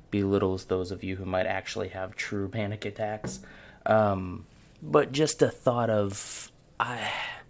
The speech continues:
I don't know what I'm doing here. I don't know if this is worth it. Um, but as I've been listening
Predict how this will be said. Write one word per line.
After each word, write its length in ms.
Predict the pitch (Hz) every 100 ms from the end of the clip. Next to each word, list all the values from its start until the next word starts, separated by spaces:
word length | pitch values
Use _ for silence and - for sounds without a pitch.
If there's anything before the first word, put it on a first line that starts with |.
| - - - - -
I 80 | 123
don't 140 | 117
know 100 | 98
what 140 | 90 87
I'm 180 | 87 85
doing 260 | 90 90
here. 360 | 90 90 90 95
I 100 | 107
don't 120 | 107
know 160 | 98 92
if 100 | 87
this 220 | 90 -
is 100 | 90
worth 360 | 92 95 90 92
it. 240 | 95 - - - - _ _ - - -
Um, 480 | 110 107 95 98 95 - - - - - -
but 100 | -
as 180 | 110 123
I've 240 | 123 117 107
been 300 | 107 101 98
listening 800 | 101 - 101 95 95 92 92